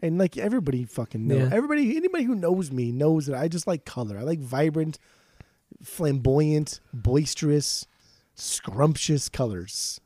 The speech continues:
Speaker 1: If it's just
Speaker 2: Scrumptious
Speaker 1: black and
Speaker 2: colors,
Speaker 1: white,
Speaker 2: yes.
Speaker 1: I just don't fucking care. <laughs> Drab.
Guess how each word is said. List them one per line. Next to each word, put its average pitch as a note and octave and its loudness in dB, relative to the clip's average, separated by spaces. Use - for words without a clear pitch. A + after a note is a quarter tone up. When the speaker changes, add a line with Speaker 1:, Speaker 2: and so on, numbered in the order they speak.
Speaker 1:
If - -12
it's - -8
just - -4
Speaker 2:
Scrumptious B2+ 0
Speaker 1:
black D#3+ 2
and E3 0
Speaker 2:
colors, D#3 0
Speaker 1:
white, E3+ 2
Speaker 2:
yes. C3 -6
Speaker 1:
I C#3 0
just A2+ -2
don't A#2+ 2
fucking A2+ -6
care. G#2 -8
<laughs> - -16
Drab. A2+ -6